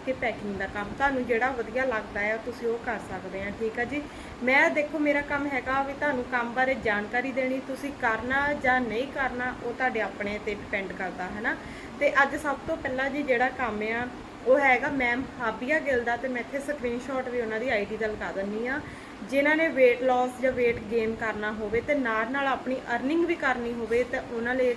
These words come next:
ਕੰਮ ਬਹੁਤ ਵਧੀਆ ਆ। ਸਿਰਫ ਇਹਦੇ ਵਿੱਚ ਤੁਸੀਂ ਪ੍ਰੋਡਕਟ ਦੇ ਬਾਰੇ ਜਾਣਕਾਰੀ ਦੇਣੀ ਆ ਤੇ ਬਹੁਤ ਵਧੀਆ, ਜਿੱਦਾਂ ਮੈਮ ਨੇ ਤੁਹਾਨੂੰ ਉਹ ਚੀਜ਼ ਦੀ ਸਾਰੀ ਨੌਲੇਜ ਪ੍ਰੋਵਾਈਡ ਕਰਾ ਦੇਣੀ ਆ ਤੁਹਾਨੂੰ,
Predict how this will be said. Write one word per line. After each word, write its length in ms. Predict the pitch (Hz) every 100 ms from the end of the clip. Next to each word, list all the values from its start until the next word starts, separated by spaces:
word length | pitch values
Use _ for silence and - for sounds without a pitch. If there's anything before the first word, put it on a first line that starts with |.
| 247
ਕੰਮ 180 | 233 220
ਬਹੁਤ 280 | 208 233
ਵਧੀਆ 460 | 233 202 208 247 262
ਆ। 40 | 269
ਸਿਰਫ 160 | 277 277
ਇਹਦੇ 160 | 254
ਵਿੱਚ 180 | 262 262 269
ਤੁਸੀਂ 240 | 262 262 254
ਪ੍ਰੋਡਕਟ 480 | 262 247 247 220 -
ਦੇ 140 | 240
ਬਾਰੇ 260 | 240 233 233
ਜਾਣਕਾਰੀ 520 | 233 220 214 220 220
ਦੇਣੀ 340 | 220 202 214
ਆ 120 | 269 339 - - - -
ਤੇ 100 | 285
ਬਹੁਤ 260 | 233 262 277
ਵਧੀਆ, 240 | 269 302
ਜਿੱਦਾਂ 260 | 269 254 262
ਮੈਮ 280 | 269 262 294
ਨੇ 100 | 302
ਤੁਹਾਨੂੰ 300 | 311 285 285
ਉਹ 60 |
ਚੀਜ਼ 180 | 285 277
ਦੀ 120 | 254
ਸਾਰੀ 300 | 254 254 285
ਨੌਲੇਜ 340 | 330 262 240 240 -
ਪ੍ਰੋਵਾਈਡ 400 | 269 262 247 254 -
ਕਰਾ 300 | 262 247 220
ਦੇਣੀ 300 | 208 220 247
ਆ 40 |
ਤੁਹਾਨੂੰ, 420 | 262 302 262 302